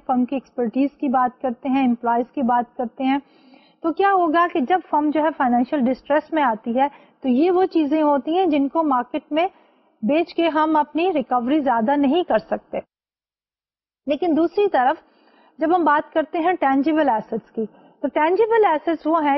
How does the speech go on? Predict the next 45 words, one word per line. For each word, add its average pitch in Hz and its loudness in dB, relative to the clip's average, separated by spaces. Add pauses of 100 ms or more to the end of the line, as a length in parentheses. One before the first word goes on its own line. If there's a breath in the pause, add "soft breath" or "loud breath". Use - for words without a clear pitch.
جو 254 0
کہ 311 -2
اس - -8
وقت 254 -4
ایگزسٹ 254 -4
کرتے 226 -8
ہیں 247 -2
physically 247 -2 (340 soft breath)
and 311 2
they 349 2
can 359 0
be 370 4 (160)
sold 349 0
in 320 0
the 294 0
market 262 -2 (100)
place 269 0 (300 soft breath)
at 269 0
a 277 0
reasonable 262 0 (100)
price۔ 359 0 (440 soft breath)
تو 294 -2 (100)
اس 330 -2
لیے 370 4
جو 339 2
ہے 294 4 (840 soft breath)
جس 359 0
فرم 330 0
کے 370 0
ایسٹس 269 -2
جو 302 0
ہیں 294 2
ٹینجیبل 269 0
ایسٹس 254 0 (220)
زیادہ 220 -2 (100)
ہوں 254 2
گے 294 0 (340 loud breath)
ان 339 0
کی 320 0 (120)
بینکرپسی 262 -2
کاسٹ 233 -4
کم 285 0
ہوگی 247 0 (400 soft breath)
as 247 -10
compare 349 0